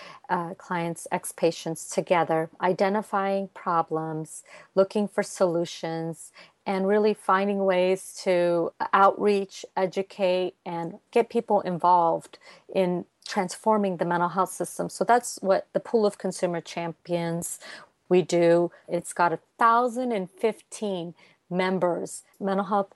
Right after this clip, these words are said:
survivors who have joined, went through an orientation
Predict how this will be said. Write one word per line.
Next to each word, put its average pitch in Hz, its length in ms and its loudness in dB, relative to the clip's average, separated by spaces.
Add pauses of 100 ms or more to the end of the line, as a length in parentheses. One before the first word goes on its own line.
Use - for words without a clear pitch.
(120)
survivors 180 960 2 (180)
who - 140 -2
have 170 200 2
joined, 202 800 2
went 196 280 2
through 214 140 2
an 202 100 2
orientation 190 1080 0